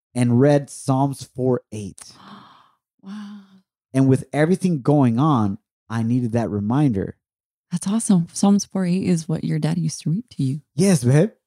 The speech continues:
Speaker 2: Wow.
Speaker 1: She said, "I needed that reminder that I can go to sleep and rest,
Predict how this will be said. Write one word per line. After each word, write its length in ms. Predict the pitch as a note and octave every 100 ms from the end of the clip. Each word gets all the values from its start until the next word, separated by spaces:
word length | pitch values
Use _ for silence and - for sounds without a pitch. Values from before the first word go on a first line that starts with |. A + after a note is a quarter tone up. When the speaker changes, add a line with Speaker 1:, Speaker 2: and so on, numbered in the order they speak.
| _
Speaker 2:
Wow. 120 | - -
Speaker 1:
She 100 | C#3
said, 160 | D#3
"I 120 | C#3 D3
needed 200 | D#3+ E3
that 120 | D#3
reminder 520 | C#3+ D3 F#3 D#3+ B2
that 300 | A#2+ A2+ - _ _
I 140 | D3+ E3
can 160 | E3+
go 140 | C#3+ C#3
to 80 |
sleep 420 | A#2 - D#3 D#3+ - _
and 220 | A#2 A#2
rest, 420 | C3 D#3+ A#2 -